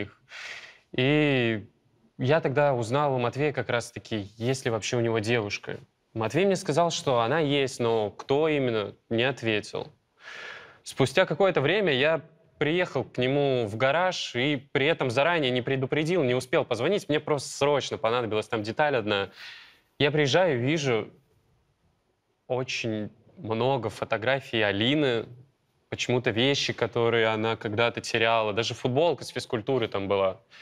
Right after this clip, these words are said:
И в этот момент, ну, я не мог просто не поинтересоваться у Матвея, откуда это все и главное,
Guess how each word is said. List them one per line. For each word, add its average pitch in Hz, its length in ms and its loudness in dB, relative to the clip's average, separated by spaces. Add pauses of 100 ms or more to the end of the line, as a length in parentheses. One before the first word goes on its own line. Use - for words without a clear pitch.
(520)
И 117 460 2 (260)
в 117 200 -4
этот 143 280 2
момент, 127 440 0
ну, 156 280 0 (160)
я 135 140 2
не 143 100 0
мог 160 220 2
просто 127 220 -2
не 120 60 0
поинтересоваться 127 720 0
у 120 40 -2
Матвея, 120 380 0
откуда 165 380 -2
это 117 200 0
все - 220 -2
и 107 100 0
главное, 120 540 0